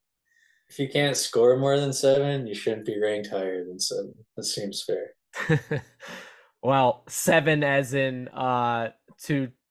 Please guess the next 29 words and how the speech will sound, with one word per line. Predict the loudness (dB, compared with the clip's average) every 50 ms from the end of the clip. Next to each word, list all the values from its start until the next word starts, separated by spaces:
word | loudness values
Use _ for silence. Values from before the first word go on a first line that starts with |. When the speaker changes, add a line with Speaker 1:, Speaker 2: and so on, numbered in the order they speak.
| _ _ _
Speaker 2:
t-, | -8 -8 -8 -8
safeties | _ -2 0 2 2 2 -2 -6 -8 -8 -8
and | -8 -10
a | -10
field | -8 -8 -8 -8 -8 -10
goal. | -14 -14 -16 -18 _ _ _ _ -20 -20 -20 -20 -20 -20 _ _ _ _ _ _ _
Speaker 1:
Yeah. | -20 -20 -20 -20 _ _ _ -6 -6
Speaker 2:
Oof. | -6 -6 -10 -14 -20 -20 _ _ _ _ _ _ _ _ _ _ _
Um, | 0 2 4 4 2 0 -2 -6
so | -4 0 0 2
Minnesota | 2 4 2 2 4 4 6 6 6 6 6 4 2 0
moves | -2 0 0 0 0 0 0
up | 0 0 0 -2
a | -6
spot. | -6 -6 0 2 4 4 4 4 0 -6 _ _ _ _ _ _ _ _ _ _ _ _ -20
They | -10 -6 -2 -2 0 0 0
beat | -2 -2 -2 -2 -2 -2 -4 -6 _
New | -10 -8 -4
Mexico | -2 -2 -2 -2 -4 -10 -8 -6 -6 -6 -6
State | -8 -10 -10 0 2 2 4 4 2 -2 _ _
on | -6 -4 -4 -4 -4
Fri-, | -8 -10 -18 -20 -18 -4 0 2 4 4 4 4 4 2 2 0 -2 -4 -4 -4 -4 -4 -6 0 4
Thursday | 4 6 6 4 2 0
night. | -2 -2 -4 -4 -6 -10 _ _ _ _ _ _
On | -16 -4
Thursday | 0 0 2 2 0 0 0 0
Speaker 1:
Thursday, | 0 2 2 2 0 0 -4 -10 -18 -20 -12 -6
Speaker 2:
night. | -4 -2 -2 -2
Um, | -2 -4 -8